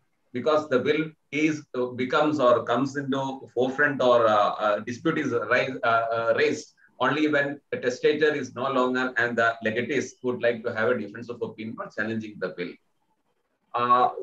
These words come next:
the, uh, we have a plethora of decisions which would say that, uh, uh, the testator, it should be ensured that the mind followed the pen, so that, uh, uh, the, the execution of the will is, uh, uh, proper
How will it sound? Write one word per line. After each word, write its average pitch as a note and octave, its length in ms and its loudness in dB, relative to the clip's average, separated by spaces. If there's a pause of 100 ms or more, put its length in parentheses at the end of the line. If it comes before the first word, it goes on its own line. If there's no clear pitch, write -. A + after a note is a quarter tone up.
(220)
the, C#3+ 100 4
uh, C3+ 480 -2
we C3 80 -2
have C#3+ 280 2
a C3 380 -2
plethora D#3+ 380 2
of D3 180 0
decisions D3+ 480 -6
which D3 220 -8
would C3 120 -10
say D#3+ 280 2
that, C#3 340 2
uh, A2 220 0 (240)
uh, A#2 280 2
the A2+ 100 -2
testator, D#3 800 2
it A#2+ 120 -12
should C3 180 -10
be B2 140 0
ensured C#3+ 420 0
that C#3 160 2
the B2+ 140 0
mind C#3+ 360 -2
followed C3 440 0
the A#2 200 0
pen, F#2+ 280 -4 (380)
so C3 60 0
that, A2+ 340 0
uh, G#2+ 180 2 (300)
uh, G#2+ 440 2 (100)
the, G#2+ 140 2
the G#2 120 -2
execution - 540 -6
of C3 160 -4
the B2+ 80 0
will C3+ 240 0
is, B2+ 280 0
uh, A2+ 40 2
uh, A2+ 320 2
proper B2 580 2